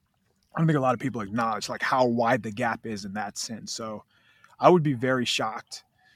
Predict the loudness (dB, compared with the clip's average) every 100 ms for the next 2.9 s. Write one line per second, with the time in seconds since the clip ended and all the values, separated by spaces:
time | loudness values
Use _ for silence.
0 | _ _ -12 -10 -10 -12 -12 -14 -12 -8
1 | -6 -4 -4 -6 -8 -8 -8 -10 -16 -10
2 | -8 -6 -6 -6 -8 -12 -16 -16 -18